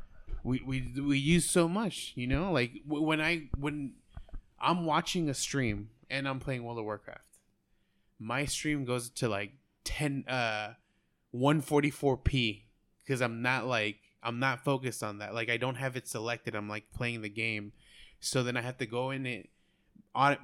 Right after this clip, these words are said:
change it from automatic to, like, purposely make it a good quality and then go back into everything. So, like, already, like, they're already, like, lowering the stream automatically if you're not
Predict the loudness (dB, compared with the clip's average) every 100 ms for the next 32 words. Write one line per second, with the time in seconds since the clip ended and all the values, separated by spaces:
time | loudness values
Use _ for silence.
0 | -4 -6 -2 2 4 2 2 4 6 6
1 | 6 2 2 -2 -2 -2 0 -2 -6 _
2 | -2 -2 -2 -4 -4 -4 -2 -2 -2 -4
3 | -6 -2 0 0 -2 -4 -6 -6 -8 -8
4 | -8 -6 -8 -10 -2 0 0 -2 -4 -6
5 | -8 -4 -4 -4 _ -4 2 2 4 6
6 | 8 6 4 2 -2 -2 -2 2 2 2
7 | 2 -2 2 2 4 0 -4 -6 -6 -4
8 | -4 -2 -4 -4 -6 -6 -8 -4 -2 -2